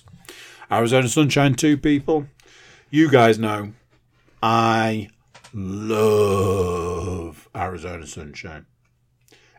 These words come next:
It is one of my favourite games. It is one of my favourite V R games. It is just, for me, I'm gonna say it, it's a perfect game.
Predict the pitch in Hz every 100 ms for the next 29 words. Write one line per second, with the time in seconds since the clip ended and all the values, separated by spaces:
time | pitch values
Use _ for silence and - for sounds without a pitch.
0 | _ 123 110 - 117 117 113 107 98 -
1 | - 80 92 92 95 - 92 90 87 117
2 | 139 143 139 - 87 82 87 85 82 -
3 | 90 82 80 - 90 95 90 80 101 117
4 | 107 107 110 107 104 - _ _ _ _
5 | - 151 139 147 127 - 120 110 - -
6 | 107 98 92 92 90 - _ _ _ _
7 | _ - 147 175 165 160 143 202 101 -
8 | - 170 170 - - 127 110 - 101 95
9 | _ - - 73 - 180